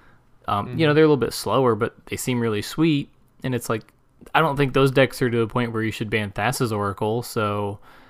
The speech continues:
Speaker 1: that doesn't seem to be a problem. But Dig Through Time is the card that's most likely to be broken in the future.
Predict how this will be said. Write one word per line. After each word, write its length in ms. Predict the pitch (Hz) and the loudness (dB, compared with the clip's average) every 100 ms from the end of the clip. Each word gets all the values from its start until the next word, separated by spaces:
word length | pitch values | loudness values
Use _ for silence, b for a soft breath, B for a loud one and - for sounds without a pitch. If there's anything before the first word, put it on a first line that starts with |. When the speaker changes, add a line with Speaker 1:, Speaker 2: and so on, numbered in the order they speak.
| b _ | b _
Speaker 1:
that 140 | 120 123 | 0 2
doesn't 180 | 120 | 0
seem 180 | 107 117 | -4 -6
to 60 | 110 | -4
be 120 | 107 | -4
a 40 | |
problem. 540 | 101 110 107 110 117 - - | -2 0 0 -2 -6 -10 -12
But 640 | 120 147 143 135 - 135 | 0 6 6 4 -2 0
Dig 220 | 131 123 | 2 2
Through 160 | - 127 | 0 -4
Time 460 | 127 123 120 117 117 | -2 -2 -2 -4 -4
is 460 | 120 117 110 - - _ _ - | -4 -4 -6 -12 -20 _ _ -12
the 300 | 135 120 143 | -8 0 0
card 320 | 139 135 127 120 | 2 2 2 2
that's 180 | 113 123 | -2 -2
most 220 | 117 - | -4 0
likely 340 | 117 110 113 107 | -2 0 -4 -4
to 160 | - | -6
be 140 | 113 113 | -4 -2
broken 340 | 107 104 113 | 0 -2 -4
in 100 | 104 | -8
the 80 | 98 | -6
future. 400 | 104 - - | -8 -8 -12